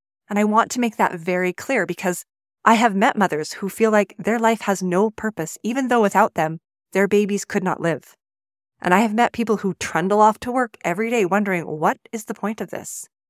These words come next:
It's because the job and the kids, or if you're a student, the grades do not give you purpose.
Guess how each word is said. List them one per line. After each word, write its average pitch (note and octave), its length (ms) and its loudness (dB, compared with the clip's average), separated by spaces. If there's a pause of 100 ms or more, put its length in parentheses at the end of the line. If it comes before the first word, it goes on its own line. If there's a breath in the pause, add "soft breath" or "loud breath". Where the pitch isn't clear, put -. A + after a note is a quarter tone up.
(400)
It's - 200 -8
because G3 300 -4
the D#3 100 -6
job G#3 580 2
and D#3+ 140 -8
the D#3 60 -8
kids, G#3 360 -2
or F3 80 -2
if E3 100 -6
you're D#3+ 120 -4
a - 20 -4
student, G3+ 380 -2
the D#3+ 80 -4
grades F3 500 -2 (320 soft breath)
do G3 140 0
not G#3+ 160 2
give G#3 120 2
you G#3 120 0
purpose. - 580 -8